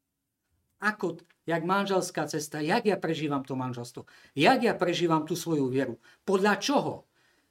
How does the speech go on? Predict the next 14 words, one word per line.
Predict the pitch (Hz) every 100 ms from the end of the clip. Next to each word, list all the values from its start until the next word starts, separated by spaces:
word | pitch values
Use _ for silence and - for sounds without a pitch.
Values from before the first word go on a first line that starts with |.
| _ _
Keď | 147 147
to | 160
manželstvo | 190 185 180 180 165
i | 156
bolo, | 165 175 165
že | 143 147 131 - _ _ _ _ _
sľubujem | - 196 190 185 165 160
ti | 156 135
vernosť | 135 170 170 147 -
v | 143
dobrom | 170 170 156
i | 139
v |
zlom, | 135 170 180